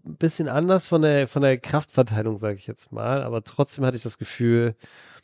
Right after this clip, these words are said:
Real ist eigentlich ab Minute m-, minus zehn komplett am Start und Bayern hat so gefühlt eine Halbzeit gebraucht, bis sie so richtig im Spiel drin waren.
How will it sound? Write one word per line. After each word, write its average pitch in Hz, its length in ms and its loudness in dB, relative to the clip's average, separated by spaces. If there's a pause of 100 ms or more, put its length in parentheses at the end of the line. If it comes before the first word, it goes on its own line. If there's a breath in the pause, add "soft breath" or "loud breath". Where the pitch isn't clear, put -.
(300 soft breath)
Real 120 420 6
ist - 600 -4
eigentlich 127 600 4
ab - 180 -2
Minute 135 440 4
m-, 127 360 2 (260)
minus 143 560 2
zehn 143 480 2 (120)
komplett 143 480 0
am 127 140 0
Start 139 560 2
und 127 400 -2 (380)
Bayern 120 580 4
hat 117 140 -2 (280)
so 107 360 -2 (300)
gefühlt 123 440 -2
eine 113 120 2
Halbzeit 113 400 0
gebraucht, 101 400 -4
bis - 120 -10
sie 113 120 -8
so 107 120 -2
richtig 117 800 -2
im 110 140 -6
Spiel 110 340 -2
drin 104 280 -2
waren. 98 320 -6